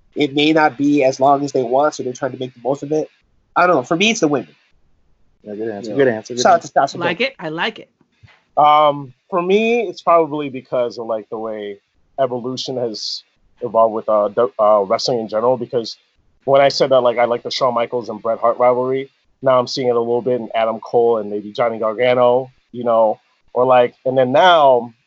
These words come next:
Speaker 4: you got A E W coming up, and it kinda brings up Monday Nitro kinda vibes, kinda like Monday Night Wars or whatever, but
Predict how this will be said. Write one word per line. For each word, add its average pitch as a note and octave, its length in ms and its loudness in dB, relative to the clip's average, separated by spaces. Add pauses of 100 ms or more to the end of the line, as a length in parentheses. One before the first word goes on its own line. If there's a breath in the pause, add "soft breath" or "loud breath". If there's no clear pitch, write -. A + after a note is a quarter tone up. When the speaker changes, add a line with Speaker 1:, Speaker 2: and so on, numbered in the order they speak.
(120)
Speaker 4:
you A#2+ 60 -12
got C3+ 140 4
A C3+ 40 0
E C3 140 -4
W D#3 300 0
coming B2 280 -4
up, A2 240 0 (480)
and A#2 160 -8
it A#2 140 -12
kinda C#3 180 -2
brings D3 300 -6
up D#3 120 0
Monday D3+ 400 0
Nitro D3 540 -2
kinda C#3 380 0
vibes, C#3 440 4
kinda C#3 240 -2
like B2+ 200 0
Monday C3 200 -2
Night B2+ 200 -2
Wars B2+ 360 -4
or C#3 80 -4
whatever, C3+ 400 0
but A#2+ 320 0